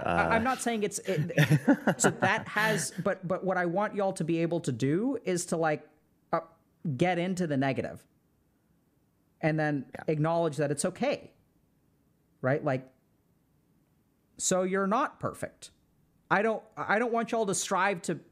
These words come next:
Speaker 1: help each other to meet perfection. I want y'all, I, my goal is to help y'all be okay not being perfect. And then to still move forward, we're not saying, 'cause that, sometimes people think that means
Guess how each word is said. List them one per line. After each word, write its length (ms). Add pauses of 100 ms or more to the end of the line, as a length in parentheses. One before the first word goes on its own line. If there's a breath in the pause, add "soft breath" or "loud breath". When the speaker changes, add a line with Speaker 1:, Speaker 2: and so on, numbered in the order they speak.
(120)
Speaker 1:
help 240
each 100
other 200
to 60
meet 360
perfection. 600 (300 soft breath)
I 100
want 220
y'all, 360 (120)
I, 160 (100)
my 380
goal 320
is 140
to 80
help 280
y'all 200
be 260
okay 420
not 240
being 180
perfect. 480 (1600)
And 100
then 120
to 80
still 260
move 240
forward, 540
we're 100
not 220
saying, 260
'cause 140
that, 180
sometimes 320
people 180
think 160
that 140
means 180